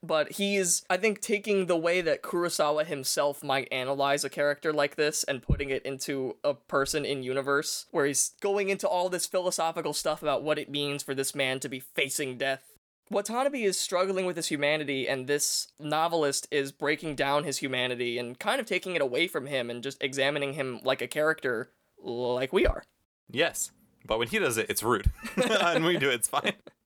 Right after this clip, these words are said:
Speaker 1: Watanabe is just drinking himself to death, truthfully.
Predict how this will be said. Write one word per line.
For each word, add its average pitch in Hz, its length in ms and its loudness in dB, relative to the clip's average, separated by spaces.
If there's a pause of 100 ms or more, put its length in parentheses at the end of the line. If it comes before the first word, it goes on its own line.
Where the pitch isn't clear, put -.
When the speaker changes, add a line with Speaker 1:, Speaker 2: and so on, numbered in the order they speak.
(360)
Speaker 1:
Watanabe 165 580 0
is 135 260 -2
just - 300 -2
drinking 147 560 -2
himself 135 600 -4
to 135 100 -4
death, 139 500 -4 (180)
truthfully. 123 580 -2